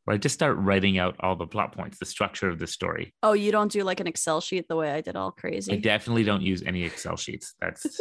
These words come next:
Speaker 1: Excel is for
Speaker 2: <laughs>
Speaker 1: you.
Speaker 2: Did you like my plot outline though? Wasn't it nice and
Speaker 1: It was so pretty.
Speaker 2: intense with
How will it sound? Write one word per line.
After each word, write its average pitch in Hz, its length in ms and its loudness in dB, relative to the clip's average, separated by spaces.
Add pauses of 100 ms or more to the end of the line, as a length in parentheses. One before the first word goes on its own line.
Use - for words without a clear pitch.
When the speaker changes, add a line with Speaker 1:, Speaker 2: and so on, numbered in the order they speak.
Speaker 1:
Excel 117 400 4
is 117 120 4
for - 180 -6
Speaker 2:
<laughs> 101 100 0
Speaker 1:
you. 85 100 2
Speaker 2:
Did 262 140 6
you 285 80 6
like 214 200 4
my 240 140 4
plot 208 240 4
outline 262 320 2
though? 302 160 0
Wasn't 220 300 2
it 202 160 -2
nice 202 260 -4
and - 160 -2
Speaker 1:
It 117 40 4
was 117 180 2
so 127 180 4
pretty. 196 240 2
Speaker 2:
intense 170 380 4
with 202 100 -8